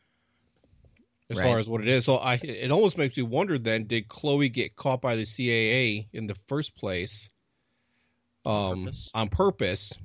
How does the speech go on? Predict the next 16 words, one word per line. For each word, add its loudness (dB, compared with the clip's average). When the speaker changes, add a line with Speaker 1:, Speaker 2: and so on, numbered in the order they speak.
Speaker 1:
to 0
Speaker 2:
'Cause -2
they 4
Speaker 1:
draw 4
Speaker 2:
needed 0
Speaker 1:
Jack 4
Speaker 2:
Jack. 2
Speaker 1:
out? -8
Speaker 2:
Yeah. -2
Speaker 1:
So, 4
so, 2
so 2
maybe 6
it 4
was 0
a, 0